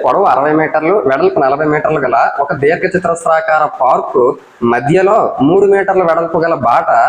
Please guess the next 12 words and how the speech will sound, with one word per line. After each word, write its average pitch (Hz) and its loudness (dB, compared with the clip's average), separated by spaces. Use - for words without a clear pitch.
పొడవుకు 156 0
సమాంతరంగాను, 165 0
వెడల్పుకు 147 -2
సమాంతరంగాను 156 0
ఖండించుకునేలా 190 2
వేశారు. 151 0
అయితే 123 0
బాట 165 2
వైశాల్యము 135 0
ఎంత 127 -2
అని 156 -2
అంటున్నాడు. 135 -2